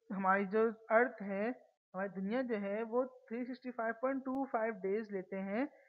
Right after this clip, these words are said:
एक और sun को क्या तरह चक्कर लगाने के लिए, उसको हम पूरा ईयर कहते हैं। Question number seven, how day and night are formed? डे और नाइट, दिन और रात कैसे होती है? Earth spin in a twenty-four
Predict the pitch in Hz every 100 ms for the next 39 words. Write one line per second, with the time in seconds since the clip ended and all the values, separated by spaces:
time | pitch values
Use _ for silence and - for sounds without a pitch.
0 | _ - 208 208 _ - 220 214 214 220
1 | 247 233 214 233 262 - - 240 233 208
2 | 233 202 - 208 180 160 151 143 - -
3 | _ _ 220 214 - 247 254 254 240 247
4 | 254 214 190 185 165 - 147 156 _ _
5 | _ _ _ _ _ _ _ _ _ _
6 | _ _ - 196 185 202 196 196 208 214
7 | 269 - - - - - 190 214 294 247
8 | 254 262 233 226 208 185 214 214 202 -
9 | 170 160 165 175 202 254 285 285 233 220
10 | 196 190 185 180 254 269 240 254 254 247
11 | 247 254 185 - 139 135 _ _ _ _
12 | _ 240 294 311 277 - 233 220 240 254
13 | _ 226 214 226 226 226 226 208 208 240
14 | - 240 269